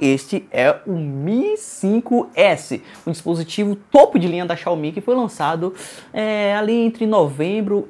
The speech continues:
ou outubro de dois mil e dezesseis, juntamente com o Mi cinco S Plus, aquele dispositivo com câmera dupla, mas esse aqui é com câmera só, uma única câmera,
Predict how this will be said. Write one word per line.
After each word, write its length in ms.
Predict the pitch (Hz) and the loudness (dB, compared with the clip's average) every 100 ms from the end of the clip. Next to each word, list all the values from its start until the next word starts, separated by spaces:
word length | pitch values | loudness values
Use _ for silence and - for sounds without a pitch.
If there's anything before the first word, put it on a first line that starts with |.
| - | 2
ou 160 | 202 233 | 6 6
outubro 560 | 214 - 196 202 214 - - - | 4 -2 0 0 -2 -6 -20 -8
de 140 | 143 | -2
dois 220 | 147 147 143 | 0 0 2
mil 120 | 135 | 0
e 40 | |
dezesseis, 340 | 135 196 185 180 | 2 0 0 2
juntamente 640 | 339 349 226 170 202 233 | 0 0 -2 -2 -2 -2
com 160 | 208 | -2
o 180 | 196 214 | -2 0
Mi 100 | 214 | 0
cinco 480 | 233 - 151 165 175 | -2 -4 -4 0 2
S 280 | 120 139 202 | 2 0 -6
Plus, 320 | - 139 123 | -2 0 0
aquele 180 | 139 135 | -2 -8
dispositivo 540 | - 143 139 - 190 | -4 -6 -4 -4 -4
com 160 | 190 165 | -4 -6
câmera 420 | - 131 143 156 | -4 -2 2 2
dupla, 540 | - 127 202 185 113 | 0 0 4 4 2
mas 160 | 131 143 | 0 0
esse 160 | 151 151 | 0 -4
aqui 240 | - 156 | -2 -2
é 80 | 170 | -2
com 120 | 143 | -6
câmera 320 | 143 135 135 | -4 -2 0
só, 360 | 139 180 196 - - _ | 0 2 2 0 -12 _
uma 220 | - 131 120 | -4 -2 0
única 340 | 123 131 147 | 0 0 0
câmera, 540 | 143 151 160 196 233 | -2 -4 -2 -2 -2